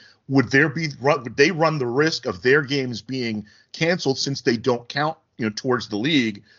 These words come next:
For those teams to go reschedule and maybe play some of the games that they had lost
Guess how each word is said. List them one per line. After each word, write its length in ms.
For 100
those 220
teams 240
to 120
go 160
reschedule 600
and 80
maybe 240
play 260
some 200
of 60
the 60
games 280
that 100
they 100
had 140
lost 440